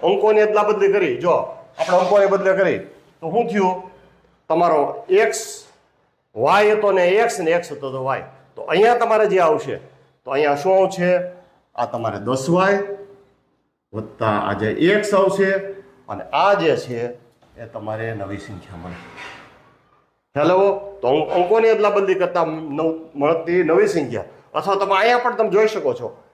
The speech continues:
અહીંયા વાય મૂકી દો, અહીંયા એક્સ મૂકી દો, તો અહીંયા શું છે?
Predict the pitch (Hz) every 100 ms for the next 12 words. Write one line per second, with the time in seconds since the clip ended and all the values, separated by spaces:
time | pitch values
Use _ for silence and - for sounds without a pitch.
0 | _ _ 190 185 202 247 220 170 143 143
1 | 160 208 254 - 196 160 135 143 143 139
2 | - _ _ _ _ - 147 147 147 202
3 | 202 - 170